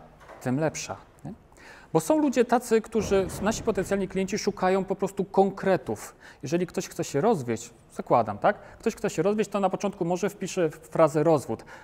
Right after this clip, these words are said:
ale w miarę upływu czasu, jak zaczyna, e, edukować się w tym zakresie, to zaczyna szukać konkretów w tej wyszukiwarce, tak? I na przykład w pewnym momencie wpisze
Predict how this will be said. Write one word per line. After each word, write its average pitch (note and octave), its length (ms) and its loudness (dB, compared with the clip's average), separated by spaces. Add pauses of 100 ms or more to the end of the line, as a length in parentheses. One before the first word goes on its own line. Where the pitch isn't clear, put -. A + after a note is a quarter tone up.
ale C3+ 180 4
w B2 80 0
miarę G3+ 200 2
upływu A3 300 2
czasu, G3+ 260 2
jak C#3 100 0
zaczyna, D3+ 520 0 (440)
e, C3+ 180 2
edukować G3 580 4
się F3+ 120 2
w - 60 -4
tym D#3+ 140 -2
zakresie, F3+ 360 0
to D#3+ 120 0
zaczyna E3+ 380 -2
szukać - 480 0 (440)
konkretów E3+ 640 0
w - 60 -20
tej A#2+ 140 -2
wyszukiwarce, A#2 720 -4
tak? A3 220 0 (360)
I F3 40 -6
na A3+ 80 0
przykład A3 220 -2
w - 20 -20
pewnym G#3+ 180 4
momencie F#3 280 -2
wpisze F3+ 460 -2